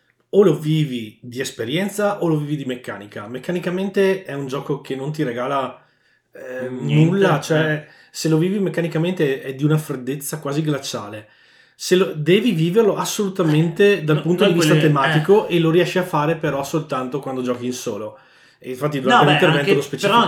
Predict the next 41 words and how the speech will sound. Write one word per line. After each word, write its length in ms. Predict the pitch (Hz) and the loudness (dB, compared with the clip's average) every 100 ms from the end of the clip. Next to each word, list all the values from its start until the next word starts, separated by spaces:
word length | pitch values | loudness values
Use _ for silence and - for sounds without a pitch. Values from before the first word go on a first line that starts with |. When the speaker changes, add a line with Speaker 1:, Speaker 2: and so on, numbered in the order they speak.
| 156 | 0
Speaker 1:
specificavo. 100 | - | -2
Speaker 2:
quelle, 360 | 151 151 156 - | 0 2 0 0
quelle 240 | 151 147 | -2 -2
partite 360 | 151 147 160 170 | -4 -6 -4 -4
che 80 | |
abbiamo 180 | 165 156 | -2 -2
fatto 220 | 160 156 160 | -4 -4 -4
noi 160 | 214 | -4
comunque 380 | 156 151 - 185 | -2 -4 -2 -4
c'è 280 | - 151 139 | 0 0 0
l-, 160 | 151 147 | -4 -2
alcune 360 | 143 165 175 | -2 -2 -2
Speaker 1:
S-, 20 | |
Speaker 2:
scelte, 360 | - 180 156 170 | 0 0 0 0
alcune 520 | 156 156 180 170 165 | -2 -2 -4 -2 -2
Speaker 1:
quello 220 | - 196 185 | 2 4 4
sì. 160 | 170 | 2
Speaker 2:
decisioni 480 | - 190 160 185 196 | 2 -2 0 0 0
che 100 | 185 | -2
tu 120 | 170 | -4
fai 180 | 156 170 | -2 -2
di 80 | 170 | 0
interagire 460 | 156 165 156 156 | -2 -2 -2 -2
o 40 | 165 | -4
non 80 | 160 | -4
interagire 420 | 151 151 156 160 | -4 -4 -2 -2
con 100 | 156 | -4
certi 220 | 147 139 | -6 -10
personaggi. 600 | 147 151 151 139 120 117 156 | -10 -8 -6 -6 -6 -4 -4
Speaker 1:
Sì, 40 | 147 | -4
però 220 | - 147 180 | 2 4 6
Speaker 2:
Ora 120 | 196 | 6
è 20 | |
passato 340 | 202 156 190 180 | 4 2 0 2
tanto 220 | 175 180 | 2 0
Speaker 1:
lì, 60 | 160 | 0
Speaker 2:
tempo, 320 | 170 151 156 | 0 0 4
Speaker 1:
allora, 260 | 170 156 | 4 4
Speaker 2:
eh, 40 | 165 | 4
però 100 | |
Speaker 1:
è 20 | 170 | 6